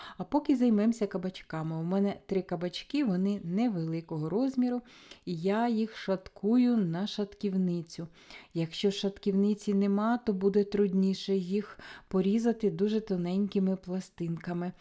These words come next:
На шатківницю це дуже швидко. Зараз я вам покажу, які вони виходять. Вони виходять такі тоненькі і гнучкі, дивіться.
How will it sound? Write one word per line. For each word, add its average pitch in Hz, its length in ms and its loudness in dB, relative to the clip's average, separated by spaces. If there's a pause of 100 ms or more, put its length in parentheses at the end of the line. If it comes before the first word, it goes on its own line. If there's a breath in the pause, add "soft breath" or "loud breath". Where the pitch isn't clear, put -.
(240 loud breath)
На 185 100 -2
шатківницю 208 880 2
це 196 200 -6
дуже 185 300 -2
швидко. 214 520 -6
Зараз 185 380 -6
я 185 120 -4
вам 180 180 -4
покажу, 185 440 -4
які 208 340 -2
вони 190 240 0
виходять. 175 760 -6 (680 loud breath)
Вони 180 320 0
виходять 180 560 -2
такі - 280 -6
тоненькі 165 920 -2
і 233 320 0
гнучкі, 196 760 -2
дивіться. 180 520 -6